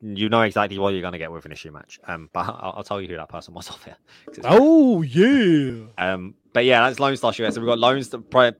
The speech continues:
Speaker 1: Power Struggle this weekend, Lone Star Shootout the weekend after. Is it a weekend?
Speaker 2: Yep, it's the weekend
Speaker 1: Ye-,
Speaker 2: after. It's the
Speaker 1: November
Speaker 2: tenth, November
Speaker 1: tenth,
Speaker 2: tenth. Yep.
Speaker 1: Friday, November tenth. We've got the Super Junior Tag League wrapping up this week, and then we're on the road to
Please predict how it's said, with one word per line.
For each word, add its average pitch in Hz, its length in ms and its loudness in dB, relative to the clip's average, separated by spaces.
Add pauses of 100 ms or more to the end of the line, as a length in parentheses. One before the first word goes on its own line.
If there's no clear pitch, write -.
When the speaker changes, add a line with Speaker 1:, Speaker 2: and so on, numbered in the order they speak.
Speaker 1:
Power 123 300 2
Struggle 127 380 -2
this 120 200 -4
weekend, 117 560 -6 (360)
Lone 113 280 0
Star 120 240 -2
Shootout 110 520 -8
the 107 60 -16
weekend 113 1000 -12
after. 180 340 -12
Is 180 100 -14
it 139 80 -14
a - 20 -14
weekend? 190 300 -14
Speaker 2:
Yep, 180 160 -6 (220)
it's - 140 -20
the 147 80 -6
weekend 135 280 -8
Speaker 1:
Ye-, 131 60 -6
Speaker 2:
after. 131 240 -12
It's - 80 -18
the 131 60 -12
Speaker 1:
November 143 440 -2
Speaker 2:
tenth, 120 100 -8
November 131 220 -2
Speaker 1:
tenth, 113 340 -12
Speaker 2:
tenth. - 120 -20
Yep. 135 200 -12
Speaker 1:
Friday, 127 320 -6
November 127 320 -8
tenth. 123 480 -10
We've 110 80 -12
got 113 120 -2
the 104 60 -12
Super 123 260 -6
Junior 120 180 -8
Tag 123 240 -4
League 120 160 -6
wrapping 120 340 -4
up 117 100 -14
this 117 200 -12
week, 120 340 -10
and 101 180 -12
then 107 140 -10
we're 107 180 -6
on 117 140 -10
the 113 120 -8
road 110 380 -6
to 113 480 -8